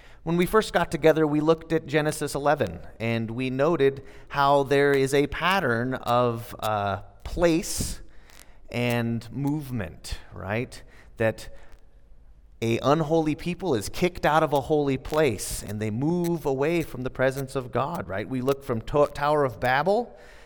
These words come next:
to Israel being exiled, and we notice that being scattered from a holy place was part and parcel with being covenant breakers and breaking the curse, or bearing the curse. The Apostle Peter, however, in this letter, in verses one and two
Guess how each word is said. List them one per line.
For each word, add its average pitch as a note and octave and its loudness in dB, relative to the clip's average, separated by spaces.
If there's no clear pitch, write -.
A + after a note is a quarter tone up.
to C#3+ -2
Israel F3+ 6
being D3 0
exiled, E3 0
and D3 -4
we E3 2
notice F#3 6
that D#3+ -2
being F3 2
scattered F3 0
from F3 0
a D#3 4
holy E3+ 0
place G#3 0
was D#3+ 0
part D3+ 0
and D#3+ -6
parcel A#2 0
with C#3 -4
being A2 -4
covenant G#2 -4
breakers A#2+ -4
and D#3 -6
breaking G#2+ -8
the D3 -8
curse, - -6
or B2 0
bearing C#3+ 0
the B2 -6
curse. - -8
The D3+ 0
Apostle F#3 2
Peter, A3+ 0
however, A#2 2
in A#2+ 0
this C3 -2
letter, D3 2
in A2+ -6
verses A#2+ -2
one A#2+ 0
and A#2 -2
two G#3 -4